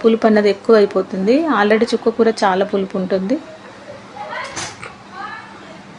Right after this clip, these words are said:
ఇప్పుడు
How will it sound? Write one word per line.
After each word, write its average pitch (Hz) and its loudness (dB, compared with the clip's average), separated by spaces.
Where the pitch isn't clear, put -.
ఇప్పుడు 233 4